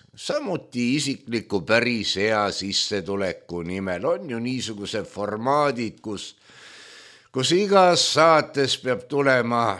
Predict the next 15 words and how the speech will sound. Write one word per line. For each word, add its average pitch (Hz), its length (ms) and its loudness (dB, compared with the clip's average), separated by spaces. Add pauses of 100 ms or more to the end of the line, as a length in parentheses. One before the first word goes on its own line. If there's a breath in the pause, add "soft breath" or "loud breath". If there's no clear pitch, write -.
silmadest 127 1120 -2
liitrite 151 1000 -2
kaupa 123 640 2
vett, 127 280 0 (220)
nii 190 320 0
ahastusest, 156 1120 0
tänutundest 123 1120 0
kui, 147 1000 4
noh, 151 200 -4
ei 123 140 -2
saa 160 180 0
pidama 90 680 -4
või 98 160 -6
umbes 110 560 -6
nii. 92 400 -10